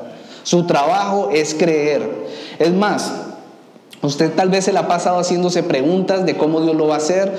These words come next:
una y otra vez, y tal vez eso es lo que ha impedido que Dios empiece a obrar de manera sobrenatural en su vida. Estarse preguntando, "¿Cómo lo vas a hacer?". A veces Dios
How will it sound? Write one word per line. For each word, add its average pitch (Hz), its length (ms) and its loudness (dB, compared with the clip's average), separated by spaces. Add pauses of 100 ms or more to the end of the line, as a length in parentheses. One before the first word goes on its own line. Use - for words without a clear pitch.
(140)
una 190 320 2
y 180 80 2
otra 175 240 2
vez, 190 300 -2
y 160 80 2
tal 156 220 0
vez 180 240 0
eso 202 340 0
es 165 80 0
lo 175 160 0
que 165 80 0
ha - 20 2
impedido 165 920 0 (480)
que 139 420 0
Dios 180 400 2
empiece 156 420 0
a 160 60 2
obrar 160 240 2
de 170 80 0
manera 147 400 0
sobrenatural 139 680 0
en 139 120 0
su 123 160 0
vida. 110 220 0 (1200)
Estarse 156 460 -2
preguntando, 170 840 0
"¿Cómo 214 180 2
lo 185 120 2
vas 170 180 0
a - 20 2
hacer?". 180 220 2
A 156 80 2
veces 170 280 0
Dios 202 240 0